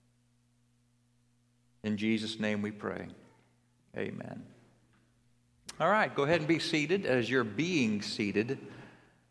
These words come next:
reach for your Bibles and find John chapter fourteen. John chapter fourteen. As we've been going through Advent,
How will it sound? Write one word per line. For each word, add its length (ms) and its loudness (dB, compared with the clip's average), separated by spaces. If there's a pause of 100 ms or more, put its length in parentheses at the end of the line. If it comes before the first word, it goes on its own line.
(120)
reach 240 0
for 80 2
your 100 4
Bibles 600 4 (1300)
and 240 -2
find 560 2
John 460 4
chapter 460 2
fourteen. 880 -2 (1800)
John 340 4
chapter 480 2
fourteen. 880 -4 (800)
As 160 0
we've 320 2
been 180 2
going 340 4
through 680 4 (520)
Advent, 680 2